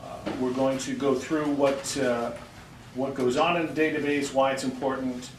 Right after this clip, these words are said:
Um, this ten, ten, ten, ten that you keep hearing about, if you were able to do the two hundred people into your database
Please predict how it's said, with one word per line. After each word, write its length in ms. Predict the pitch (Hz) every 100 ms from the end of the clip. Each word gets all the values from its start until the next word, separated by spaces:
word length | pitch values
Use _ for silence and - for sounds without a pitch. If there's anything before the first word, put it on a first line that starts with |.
| - - - -
Um, 360 | 123 127 135 135
this 280 | 160 - -
ten, 200 | 180 180
ten, 220 | 170 156
ten, 240 | 151 143
ten 360 | 135 156 147 120 - - - -
that 160 | 123
you 60 | 123
keep 220 | - 131
hearing 380 | - 143 143 139
about, 300 | - - - - - - - - -
if 280 | 165 185 180
you 100 | 180
were 120 | 170
able 280 | 160 151 156
to 160 | -
do 560 | 127 123 156 175 135 123
the 180 | 117 120
two 360 | - 185 180
hundred 600 | - - 170 170 147 135 -
people 540 | 151 127 127 123 123 - - -
into 260 | 160 160 147
your 220 | 139 131
database 840 | 135 139 143 117 107 - - -